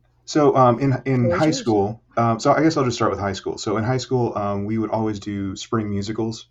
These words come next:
Speaker 1: um, with the
Speaker 2: Oh,
Speaker 1: drama,
Speaker 2: cool.
Speaker 1: drama department and everything. And, um,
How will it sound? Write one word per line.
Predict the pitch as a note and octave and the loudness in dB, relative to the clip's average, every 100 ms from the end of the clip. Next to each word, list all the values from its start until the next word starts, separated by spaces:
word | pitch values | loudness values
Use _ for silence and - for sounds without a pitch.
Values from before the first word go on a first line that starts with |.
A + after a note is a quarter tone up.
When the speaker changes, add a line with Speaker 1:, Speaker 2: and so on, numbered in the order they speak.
| _ _ _ _ - | _ _ _ _ -8
Speaker 1:
um, | G2 F#2+ F#2 G2 | -4 -4 -6 -8
with | G2 - | -10 -4
the | |
Speaker 2:
Oh, | D4+ | -2
Speaker 1:
drama, | - - | 0 0
Speaker 2:
cool. | F4+ A#3+ - | 0 0 -2
Speaker 1:
drama | A2+ A2 G#2+ | -2 -2 -2
department | - G#2+ A2 G#2 | -4 -4 -4 -6
and | |
everything. | G#2 G#2 A2 G#2+ A2 _ _ _ _ _ _ | -6 -6 -8 -8 -12 _ _ _ _ _ _
And, | A#2 A#2+ A#2 A2+ A2 _ _ _ _ _ _ _ _ - - - | -4 0 0 0 -2 _ _ _ _ _ _ _ _ -20 -14 0
um, | A#2+ A#2 A2+ G#2 F#2+ | 2 4 2 -2 -8